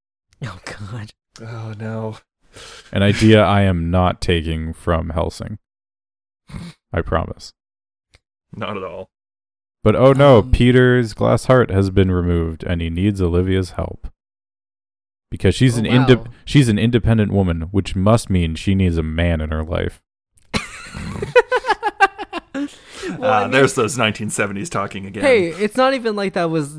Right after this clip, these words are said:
Speaker 1: like, came out of nowhere. I mean, the, the episode opened with us saying Olivia's getting over a broken heart and she's quitting her career because of it. <laughs> Like,
Speaker 2: Yeah.
Speaker 3: 'Cause we all know women's career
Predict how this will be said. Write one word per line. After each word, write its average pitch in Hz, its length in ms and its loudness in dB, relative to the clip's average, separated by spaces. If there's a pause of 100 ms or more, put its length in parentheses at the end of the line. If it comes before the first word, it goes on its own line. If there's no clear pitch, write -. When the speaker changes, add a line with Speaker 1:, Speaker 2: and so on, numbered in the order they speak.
(200)
Speaker 1:
like, 147 520 -8
came 180 200 0
out 139 60 0
of 117 140 -4
nowhere. 123 400 -2
I 123 80 -2
mean, 160 220 0
the, 180 120 0
the 196 220 -4
episode 214 320 -2
opened 160 440 0
with 131 120 -2
us 139 160 -4
saying 135 280 -4
Olivia's 135 560 -4
getting 139 300 0
over 123 320 -6
a 117 60 -6
broken 120 420 -8
heart 113 340 -6
and 135 120 -4
she's - 180 2
quitting 139 420 -6
her 143 140 0
career 127 380 -4
because 175 360 -2
of 196 140 4
it. 226 280 2
<laughs> - 120 -2
Like, - 180 2 (240)
Speaker 2:
Yeah. 95 840 -8 (100)
Speaker 3:
'Cause 104 160 4
we 101 160 6
all 120 240 10
know 90 360 4 (320)
women's 110 560 4
career 104 760 2